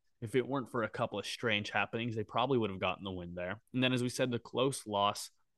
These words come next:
to Washington. This is a team that will be ready. They will be prepared. They will be looking to put on a show for the folks checking in on this game on F S one. It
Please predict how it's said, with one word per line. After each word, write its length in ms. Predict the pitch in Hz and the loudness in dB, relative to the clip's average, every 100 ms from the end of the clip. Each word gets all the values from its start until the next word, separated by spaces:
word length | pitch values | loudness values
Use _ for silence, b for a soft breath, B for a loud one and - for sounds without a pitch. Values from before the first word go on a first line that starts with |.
| - | -8
to 440 | - 117 104 101 - _ - | 0 2 2 0 -4 _ 0
Washington. 680 | 113 113 - 107 101 - b b b | 4 4 2 -6 -8 -14 b b b
This 160 | 135 131 | 0 0
is 60 | |
a 60 | 123 | -2
team 200 | 131 120 | 0 0
that 100 | 110 | 0
will 120 | 104 | -2
be 160 | 95 - 107 | -6 -6 2
ready. 260 | 120 131 | 2 2
They 140 | 113 98 | 2 0
will 100 | 92 | -2
be 140 | 104 | -10
prepared. 580 | - - - 117 127 120 _ _ 123 | -16 -16 -2 2 2 2 _ _ 0
They 60 | |
will 100 | 104 | 0
be 100 | 98 | 2
looking 320 | 95 117 120 | 2 2 0
to 60 | 95 | -4
put 220 | - 110 | -4 -4
on 140 | 107 92 | -2 -4
a 60 | |
show 320 | - - 131 | -4 0 2
for 120 | 127 123 | 2 -2
the 120 | 120 | -2
folks 320 | - 117 - | 0 -2 -2
checking 340 | - 120 120 | -4 -2 0
in 100 | 113 | -2
on 100 | 110 | 0
this 180 | 110 - | -2 0
game 240 | 117 107 107 | 2 2 2
on 160 | 104 | 4
F 180 | 104 104 | 2 2
S 180 | 101 - | 0 0
one. 340 | 98 98 101 - _ _ _ | -2 -2 -2 -8 _ _ _
It 260 | 139 160 | 2 2